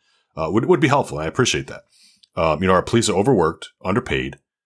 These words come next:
and have to contend with arresting the same pieces of shit over and over again is a waste of resources. So what, what do we do if a governor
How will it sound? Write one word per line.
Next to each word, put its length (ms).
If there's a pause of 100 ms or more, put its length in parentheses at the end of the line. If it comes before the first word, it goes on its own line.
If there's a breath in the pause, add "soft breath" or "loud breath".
(180)
and 80
have 100
to 60
contend 280
with 100
arresting 280
the 40
same 320
pieces 300
of 100
shit 340 (380)
over 300
and 100
over 260
again 360
is 160
a 60
waste 260
of 100
resources. 640 (580)
So 160
what, 180 (100)
what 360
do 60
we 100
do 420 (340)
if 440 (220)
a 80
governor 520